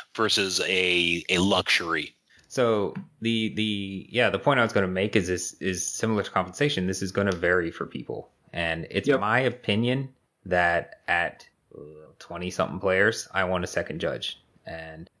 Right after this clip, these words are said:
Speaker 2: and people are gonna be like, "Well, you can't handle a twenty-something player event." I can handle a twenty-something player. I can handle a fifty-something player <laughs> event. I've done it multiple times.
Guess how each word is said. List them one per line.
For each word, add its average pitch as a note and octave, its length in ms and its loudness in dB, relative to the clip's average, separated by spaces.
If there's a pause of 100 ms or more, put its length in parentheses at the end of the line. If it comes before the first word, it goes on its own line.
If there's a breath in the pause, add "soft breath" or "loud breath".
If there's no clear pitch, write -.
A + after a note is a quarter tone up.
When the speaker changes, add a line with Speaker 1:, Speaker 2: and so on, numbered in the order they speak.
(120)
Speaker 2:
and - 100 -4
people C#3+ 200 2
are - 20 2
gonna C3 140 4
be B2+ 40 4
like, G#2 240 4
"Well, G#2 300 0
you G#2+ 100 0
can't A2+ 240 0
handle A2+ 320 2
a G#2+ 60 0
twenty-something A2 400 -2
player A2+ 160 0
event." A#2 280 -6
I A#2+ 120 2
can F#3+ 240 4
handle E2+ 260 0
a D#2+ 40 -4
twenty-something - 440 -2
player. E2+ 260 2
I D#2+ 80 -2
can G#2+ 140 2
handle C#3 240 0
a C#3+ 60 2
fifty-something G#2+ 480 -4
player E2+ 220 0
<laughs> G2+ 80 2
event. G2+ 340 0 (260)
I've A#2 220 0
done E3+ 160 4
it D#2+ 120 -2
multiple G#2 300 0
times. F#2+ 380 0